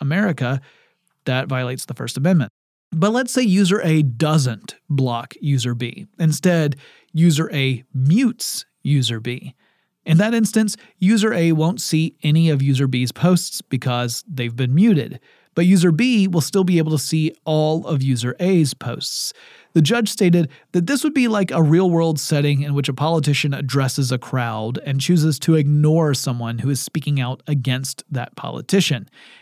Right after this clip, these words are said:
Yes, the outspoken person has the right to be part of that public forum, and yes, that person also has the freedom of expression, but the politician isn't obligated to actually pay attention to it.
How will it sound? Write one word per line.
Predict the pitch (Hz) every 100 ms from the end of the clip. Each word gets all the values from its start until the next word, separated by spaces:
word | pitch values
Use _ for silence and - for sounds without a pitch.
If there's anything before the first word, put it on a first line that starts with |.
| _
Yes, | 160 165 180 - - - _ -
the | 147
outspoken | 160 - 160 160 156
person | 143 135 143
has | 139 143 160 147
the | 160
right | 143 143
to | -
be | 139 135
part | - 135 139
of | 160 135
that | 143 143
public | 135 135 156
forum, | - 123 110 113 147 - - _ -
and | 160 156
yes, | 151 143 175 - - _ _
that | 156 -
person | 165 165 160
also | - 143 165
has | 143 151 143
the | 165
freedom | - 143 143
of | 160
expression, | 185 - - 113 - 131 170 -
but | 170
the | 185
politician | 160 156 147 156 - 175 -
isn't | 143 139 175
obligated | 147 135 139 127 127 120
to | 139 131
actually | 135 - 160
pay | 143 120 120
attention | 127 190 196 151 120
to | - 104
it. | -